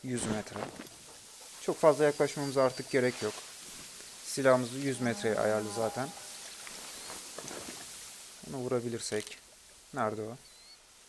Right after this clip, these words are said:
Burada. Güzel. Diğerlerine hiç kurşun atmaya, kurşun harcamaya gerek yok. Çünkü troll puanları oldukça düşük. Vursanız da olur, vurmasanız da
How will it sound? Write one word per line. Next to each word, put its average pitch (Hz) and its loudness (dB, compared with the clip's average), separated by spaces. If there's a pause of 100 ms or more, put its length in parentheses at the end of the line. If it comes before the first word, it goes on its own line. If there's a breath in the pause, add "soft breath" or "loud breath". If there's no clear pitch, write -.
(200)
Burada. 107 -4 (3250)
Güzel. 120 4 (340)
Diğerlerine 170 6
hiç - -4 (380)
kurşun 156 -2
atmaya, 131 2
kurşun 131 -6
harcamaya 120 4
gerek 113 2
yok. 110 0 (640)
Çünkü 139 -2
troll 143 4
puanları 131 2 (100)
oldukça 123 0 (300)
düşük. 113 -4 (1700)
Vursanız 147 0
da 117 0
olur, 127 0
vurmasanız 135 -2
da 151 8